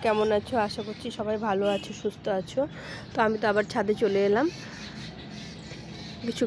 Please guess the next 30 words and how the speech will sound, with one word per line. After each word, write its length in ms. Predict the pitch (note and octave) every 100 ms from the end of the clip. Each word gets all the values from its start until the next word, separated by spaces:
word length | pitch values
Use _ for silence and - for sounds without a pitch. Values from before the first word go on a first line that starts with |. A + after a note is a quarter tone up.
| G#3+
গাছের 300 | G3+ - G#3+ G#3
ভিডিও 200 | G3 G3
বানানোর 400 | G#3 G3+ G3+ G3 G3+
জন্য, 180 | G#3 G#3 - - - -
সেটা 180 | - G#3+ G3+
তোমাদের 260 | G#3 F#3+ F#3+
সঙ্গে 160 | G#3+ G3+
আজকে 140 | G3+ A3+ -
শেয়ার 200 | G3 F#3 G3
করব। 200 | F3+ G#3+ D4+ - - - - - - - - - - - D#3+ D#3+ - - - - - - - - - - - - - - -
তো 40 | A3+
বুগেনভিলিয়া 480 | A#3 A#3+ A#3+ A#3+ A#3 A3+
গাছগুলো 320 | G#3+ A3 A#3 A#3+
কেবল 220 | G#3 G#3+ A3
ফুট-, 280 | G#3+ G#3+ - G#3 -
ফুল 140 | A3 G#3+
ধরতে 200 | G3+ - -
শুরু 140 | G#3+ G3
করে 160 | G3+ G3+
দিয়েছে, 320 | G3+ F#3+ - B3+ - - - - - - - - - - - - - G3+
এখনও 220 | A3+ G#3+ G#3+
কমপ্লিট 320 | G3+ A#3 A3 G#3+
হয়নি 200 | G#3+ A3 -
ফুল 140 | G3+ G3
ফোটা। 220 | G#3 A3+ E4 - - - - -
তো 40 | A3+ A3+
আজকে 200 | A3 B3 B3
আমি 120 | C#4+ D#4 - A#3+
বুগেনভিলিয়া 540 | A3 A#3+ A#3 A3+ A#3 A3+
না, 60 | A3+